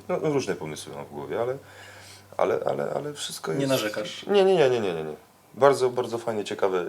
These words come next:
Speaker 1: ciekawe życie.
Speaker 2: Mhm.
Speaker 1: E, nie spodziewałem się, że takie może być w moim przypadku, bo wyros-, wyrastałem w takich rejonach mocno hip-hopowych, wiesz.
Speaker 2: Mhm.
Speaker 1: Ja byłem krótko ostrzyżony,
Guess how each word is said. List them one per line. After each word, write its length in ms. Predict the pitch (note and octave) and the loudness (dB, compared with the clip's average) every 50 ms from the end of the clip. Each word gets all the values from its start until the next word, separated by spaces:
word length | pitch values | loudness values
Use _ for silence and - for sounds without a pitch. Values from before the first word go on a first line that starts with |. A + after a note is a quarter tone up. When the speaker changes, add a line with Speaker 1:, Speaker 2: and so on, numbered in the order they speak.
| - - | -6 -8
Speaker 1:
ciekawe 360 | - F#2+ - F#2+ F2 F2 E2+ | -8 -2 -2 0 0 0 -2
życie. 320 | E2 E2 - - - D2+ - - - - - - - - - | -4 -6 -10 -10 -12 -12 -14 -14 -20 -20 -20 -20 -20 -20 -18
Speaker 2:
Mhm. 220 | - G2+ B2 C3 B2+ _ _ - | -18 -16 -16 -16 -16 _ _ -6
Speaker 1:
E, 800 | - D#2 D#2+ D#2+ D#2+ D#2+ D#2 D#2 D#2 D#2 D#2 D#2 D#2+ - - - | -4 -2 0 0 -2 -2 -4 -4 -6 -8 -10 -12 -14 -12 -8 -6
nie 80 | C3 B2+ | -4 -4
spodziewałem 460 | - A2+ G2+ F#2 E2+ E2 D#2 D2+ D2+ | -2 -2 0 0 2 2 0 -2 -4
się, 160 | - - D#2 | -6 -12 -14
że 100 | D2+ D2+ | -14 -12
takie 320 | - - - - D#2+ D#2 D2+ - - - G2 - - - | -14 -14 -12 -8 -8 -10 -10 -10 -16 -16 -18 -16 -16 -14
może 300 | - - E2 D#2 D#2 D#2 | -10 -8 -6 -6 -6 -8
być 340 | D2+ D2+ D2 - - - - - | -8 -10 -12 -12 -14 -16 -14 -12
w 20 | |
moim 200 | E2 D#2 D#2 D#2 | -10 -8 -8 -8
przypadku, 540 | - - - - D#2+ D2+ - - - D2+ D#2 - - - - - - - - | -8 -10 -6 -6 -6 -6 -8 -10 -14 -14 -14 -14 -16 -20 -20 -20 -20 -20 -20
bo 160 | - C#2 C#2+ | -16 -14 -14
wyros-, 460 | C#2+ C#2+ D#2 D2+ D#2 D2 - - - D#2 | -12 -10 -8 -6 -6 -6 -8 -10 -12 -8
wyrastałem 540 | D#2 D#2 D2+ D2+ - - D#2 D2+ D2 D2 | -6 -6 -6 -6 -8 -8 -8 -8 -8 -8
w 40 | C#2+ | -12
takich 340 | - - - - - - - _ - - - - - - - - - _ _ _ _ _ - - - | -16 -20 -18 -18 -20 -20 -20 _ -20 -20 -20 -20 -20 -20 -20 -20 -20 _ _ _ _ _ -20 -16 -10
rejonach 500 | - D2 D#2 D#2+ D#2+ D#2 D#2 D2+ D2 - | -6 -2 0 0 0 0 -2 -2 -4 -4
mocno 240 | E2 D#2+ D#2 - - - | -4 -6 -8 -8 -10 -18
hip-hopowych, 760 | - - - - - - - - - D#2 D2 D2 D2 D2+ D2 | -20 -18 -14 -10 -10 -10 -8 -4 -4 -4 -4 -4 -12 -14 -14
wiesz. 140 | D2 D2 - | -14 -10 -10
Speaker 2:
Mhm. 320 | B2+ B2 A2 B2 B2+ C3 B2+ - | -8 -8 -8 -8 -8 -10 -10 -12
Speaker 1:
Ja 100 | - - | -12 -12
byłem 240 | - - - - - - - - - | -10 -10 -10 -12 -12 -14 -18 -16 -14
krótko 340 | - - - - - - E2 | -14 -16 -14 -14 -10 -8 -8
ostrzyżony, 720 | D2+ - - - F#2+ E2+ F2 F2+ F2 E2+ E2+ E2 D#2 | -8 -8 -10 -10 -8 -4 -2 -2 -2 -2 -4 -6 -8